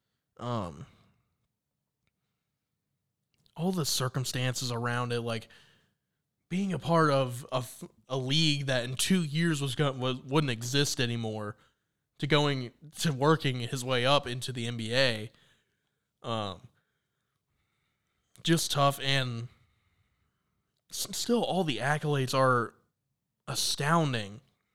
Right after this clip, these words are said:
And it's just, I don't know. To me, Moses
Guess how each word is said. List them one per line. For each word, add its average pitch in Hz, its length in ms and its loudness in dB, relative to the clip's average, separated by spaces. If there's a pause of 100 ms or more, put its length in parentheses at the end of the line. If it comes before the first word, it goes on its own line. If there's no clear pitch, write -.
(1120)
And 120 480 -2
it's 113 180 -8
just, - 640 -6 (2500)
I 117 80 -4
don't 104 160 -6
know. 80 200 -12 (680)
To - 80 -4
me, 131 240 4
Moses 123 800 2